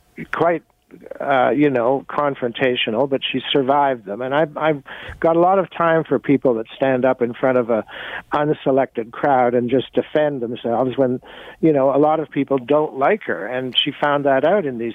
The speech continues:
town halls. And good for her, you know. I mean, that's quite something. So, you know, I've got a lot of time for her, and I, I like Bob's comments. Uh, you know, she's gonna run on her record, and she's got lots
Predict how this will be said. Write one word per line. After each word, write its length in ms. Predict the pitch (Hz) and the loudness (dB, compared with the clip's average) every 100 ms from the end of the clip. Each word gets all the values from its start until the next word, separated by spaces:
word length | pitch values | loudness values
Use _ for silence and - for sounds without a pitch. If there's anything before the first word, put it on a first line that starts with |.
| - | -6
town 280 | 123 107 98 | -4 -2 -2
halls. 320 | 104 104 98 - | -4 -4 -6 -4
And 360 | 113 120 123 | -2 -2 -2
good 160 | - 175 - | -2 -2 0
for 140 | 180 | 2
her, 260 | 185 160 104 | 2 2 0
you 140 | 120 | -4
know. 200 | 120 156 | -2 0
I 80 | 147 | 2
mean, 200 | 147 143 | 2 2
that's 180 | 170 - | 0 -2
quite 260 | - 156 - | -2 -2 0
something. 400 | 147 143 - 98 - - - - - - | -2 -2 -8 -12 -14 -20 -20 -20 -8 0
So, 140 | 190 | 2
you 160 | 208 220 | 4 4
know, 160 | 180 190 - | 2 2 0
I've 180 | 208 | 0
got 160 | 214 208 | 2 4
a 40 | |
lot 200 | 185 165 | 4 4
of 120 | 156 - | 2 -2
time 300 | 147 123 123 | 0 0 0
for 220 | 127 123 | 0 2
her, 80 | 160 | 2
and 140 | 151 147 | 2 2
I, 280 | 147 139 | 2 2
I 40 | 147 | 2
like 280 | 147 147 - | 2 0 0
Bob's 300 | 135 127 - | -2 -2 -6
comments. 460 | - 123 120 143 160 - | -4 -2 0 0 -2 -4
Uh, 440 | - 135 135 131 - - - - - - - | 0 2 2 0 -4 -14 -20 -18 -20 -20 -6
you 140 | 160 156 | 0 2
know, 160 | 139 | 2
she's 200 | 147 160 | 0 -2
gonna 200 | 151 165 | 0 0
run 240 | 165 151 143 | 2 2 2
on 140 | 139 | 2
her 160 | 135 131 | 2 4
record, 480 | 123 117 131 151 165 | 2 2 2 2 0
and 120 | 127 | 0
she's 200 | 147 131 | -2 0
got 200 | 135 135 | 0 2
lots 260 | 131 135 | 0 0